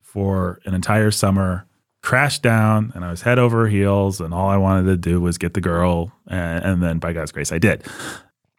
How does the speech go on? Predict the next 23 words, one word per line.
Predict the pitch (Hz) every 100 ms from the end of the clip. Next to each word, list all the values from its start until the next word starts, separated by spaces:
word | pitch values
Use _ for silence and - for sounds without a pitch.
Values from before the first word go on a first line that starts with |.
| - -
Tolstoy | 147 165
understands | 123 107 - 113 113
that | 110
kind | 117
of | 104
thing. | 101 110 107 107
He | - 131
lets | 131
you | 143
live | 123 143 120
through | - 135 127 117 107 - _ _ _ _
the | 135 113
whole | 110 123
thing | 135 127 113 110 107 _ _ _ _
in | - 120 120
detail. | 123 120 101 92 92 98 _ _ _ _
He's | - 117 104 95
just, | 101 - -
uh, | 95 90 85 90 _ _ _ _
he's | - 104 95
just, | 98 - _
he | - 98
is, | 95 87 - -